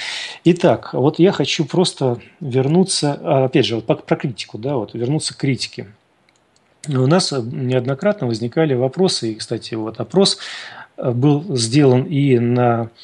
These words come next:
разных, в разных соцсетях, э, в Одноклассниках, ВКонтакте, в Фейсбуке, о том, а какая музыка должна звучать. И даже там, даже там, э, люди,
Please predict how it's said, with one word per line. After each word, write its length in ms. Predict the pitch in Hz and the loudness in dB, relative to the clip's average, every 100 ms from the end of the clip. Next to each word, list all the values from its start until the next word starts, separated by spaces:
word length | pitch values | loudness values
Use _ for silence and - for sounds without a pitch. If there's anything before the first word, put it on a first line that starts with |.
| - _ | -20 _
разных, 500 | - 139 127 113 117 - | -4 2 2 2 -6 -10
в 240 | 143 147 | -6 0
разных 280 | 139 131 117 | 2 2 0
соцсетях, 680 | - 123 - 127 131 113 - | -4 -4 -4 -4 -2 -4 -4
э, 100 | 120 | -6
в 140 | 107 | -2
Одноклассниках, 1040 | 123 120 117 151 170 - 139 - 123 - - - - _ | -2 -2 2 4 4 0 -6 -6 -8 -10 -16 -20 -20 _
ВКонтакте, 840 | - 143 131 127 131 127 - 117 | -2 0 2 4 4 2 -4 -6
в 60 | |
Фейсбуке, 720 | - 147 135 113 127 120 117 117 - - - | -2 -2 0 0 0 -2 -6 -12 -16 -20 -10
о 80 | - | -6
том, 220 | 127 151 | 0 2
а 40 | 123 | 2
какая 280 | 143 - 208 | -2 0 2
музыка 340 | 156 156 139 | 2 2 0
должна 360 | 117 117 110 123 | -2 -2 0 0
звучать. 600 | 117 127 - 107 98 - - - - - - | 2 0 -2 -6 -10 -18 -20 -20 -18 -20 -6
И 280 | 160 165 165 | 2 2 2
даже 360 | 117 165 139 143 | 4 4 4 0
там, 380 | - 208 202 - _ _ _ _ | 2 2 2 -2 _ _ _ _
даже 320 | 120 120 120 | -4 -2 -2
там, 320 | 127 120 104 - _ | -2 -2 -2 -8 _
э, 320 | 117 107 113 127 - _ | -10 -8 -8 -10 -18 _
люди, 560 | 127 160 170 135 135 | 0 2 4 4 2